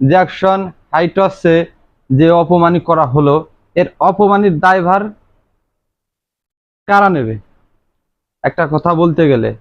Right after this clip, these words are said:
বাংলাদেশে বিএনপি, জামাত, এনসিপি, চরমনাই, এরা আওয়ামী লীগের নেতাকর্মীদের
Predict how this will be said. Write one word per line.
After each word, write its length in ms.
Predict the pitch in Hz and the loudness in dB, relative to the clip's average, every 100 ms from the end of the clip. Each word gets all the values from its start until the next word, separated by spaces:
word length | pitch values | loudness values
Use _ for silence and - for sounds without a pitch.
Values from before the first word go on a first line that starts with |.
| _ - | _ -10
বাংলাদেশে 840 | 123 139 156 170 156 131 - 107 - _ _ _ _ - | -6 -4 -2 0 -2 -4 -4 -6 -6 _ _ _ _ -4
বিএনপি, 720 | 139 160 175 170 - 170 160 131 | 2 2 2 -2 0 2 2 0
জামাত, 500 | 165 160 160 156 - _ _ | -2 0 0 0 -6 _ _
এনসিপি, 640 | 160 165 160 165 - 175 160 - | -2 0 0 -2 0 0 0 0
চরমনাই, 500 | 170 160 160 165 165 _ _ _ - | -2 0 0 0 -2 _ _ _ -2
এরা 480 | 180 185 196 214 - - | 2 4 4 2 -2 -8
আওয়ামী 400 | 131 156 180 190 | -2 0 2 0
লীগের 480 | 202 196 196 233 240 _ _ _ _ _ 143 | 0 0 0 -2 -6 _ _ _ _ _ -2
নেতাকর্মীদের 920 | 156 190 185 185 185 185 196 240 | 0 2 0 2 2 2 2 0